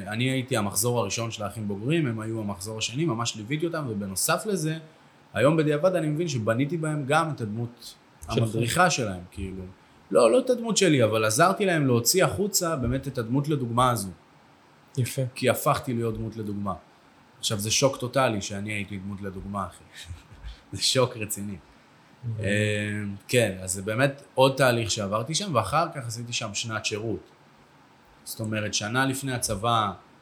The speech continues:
Speaker 1: תרמתי ונתתי מעצמי ל-, לכל הדבר הזה שנקרא הגל שלי,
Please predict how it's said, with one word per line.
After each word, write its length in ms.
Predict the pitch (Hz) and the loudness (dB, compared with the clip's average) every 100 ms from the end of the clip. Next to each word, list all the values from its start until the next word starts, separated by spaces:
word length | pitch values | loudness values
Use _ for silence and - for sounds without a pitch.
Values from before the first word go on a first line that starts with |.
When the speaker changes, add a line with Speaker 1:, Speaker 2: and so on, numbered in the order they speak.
| - | -12
Speaker 1:
תרמתי 680 | - 104 110 135 143 160 165 113 | 0 2 4 4 4 6 6 4
ונתתי 520 | 101 92 123 123 143 | -4 0 0 0 0
מעצמי 480 | 127 123 120 113 104 | -4 -4 -4 -4 -2
ל-, 260 | 101 95 | -4 -6
לכל 220 | 92 120 | -6 -4
הדבר 280 | 113 101 110 | -2 -2 -2
הזה 160 | 113 101 | -4 -6
שנקרא 400 | - 95 - 107 | -8 -8 0 2
הגל 240 | 98 110 | 2 0
שלי, 440 | 110 98 107 170 | 0 -4 0 0